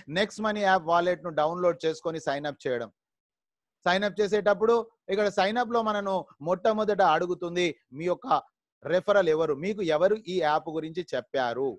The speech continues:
మీకు ఎవరైతే చెప్పారో వాళ్ళ యొక్క యూజర్ నేమ్ తీసుకోండి, టెక్స్ట్ ద్వారా మెసేజ్ కానివ్వండి, WhatsApp ద్వారా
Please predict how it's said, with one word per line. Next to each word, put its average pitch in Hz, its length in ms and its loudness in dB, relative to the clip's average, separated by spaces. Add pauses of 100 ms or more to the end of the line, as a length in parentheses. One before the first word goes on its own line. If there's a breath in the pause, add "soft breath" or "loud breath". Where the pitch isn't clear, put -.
(1500)
మీకు 214 220 2
ఎవరైతే 220 300 2 (100)
చెప్పారో 202 360 4 (340 loud breath)
వాళ్ళ 180 260 6
యొక్క 196 140 -2 (120)
యూజర్ 190 360 4
నేమ్ 190 200 -6
తీసుకోండి, 175 460 -4 (460)
టెక్స్ట్ 196 260 -2 (100)
ద్వారా 196 220 4 (240)
మెసేజ్ 175 360 -4
కానివ్వండి, 165 460 -4
WhatsApp 143 420 -4
ద్వారా 135 200 -2